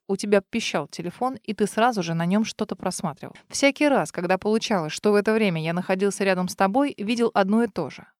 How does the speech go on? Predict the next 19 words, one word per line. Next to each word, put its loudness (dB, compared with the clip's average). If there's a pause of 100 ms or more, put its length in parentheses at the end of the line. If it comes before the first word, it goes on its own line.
Двенадцать 2
часов, -2 (100)
и 0
ты -2
брал 0
в -8
руки -6
телефон. -4 (160)
И 0
настроение 2
у -2
тебя -6
после -6
этого 0
резко 0
менялось. -4 (200)
Ты 2
понимаешь 4
это? -8